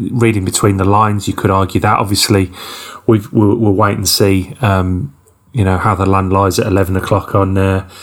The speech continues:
on the first of September. You know, and if we've spent, uh, another fifty, fifty to seventy million on,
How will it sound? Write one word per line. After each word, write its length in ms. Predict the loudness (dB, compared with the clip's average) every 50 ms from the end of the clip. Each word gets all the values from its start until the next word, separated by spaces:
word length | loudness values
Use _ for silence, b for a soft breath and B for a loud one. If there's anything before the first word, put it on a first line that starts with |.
| B B B B B B B B B B B B 0
on 100 | 0 2
the 80 | 2
first 260 | 2 2 2 2 2 0
of 40 | 0
September. 680 | 0 -2 -2 -2 -2 0 2 2 2 2 2 0 -2 -2 -2
You 80 | 0
know, 180 | 2 2 2 2
and 120 | 2 0
if 160 | -2 0 0
we've 120 | -2 -2 -2
spent, 520 | -2 -2 0 0 0 0 -4 -6 -2 0
uh, 320 | 2 2 2 2 -2 -4 B B B B B B B B B B -6
another 320 | -2 0 2 2 2 2
fifty, 520 | 0 0 -2 -4 -2 -2 0 0 0 0 -2 B B B B B _ _ _ _ _ _
fifty 360 | -4 -2 -2 0 2 0 0
to 60 | 0
seventy 440 | 0 0 0 0 0 0 0 0 0
million 340 | 2 2 2 2 2 0 2
on, 280 | 2 0 0 -2 -4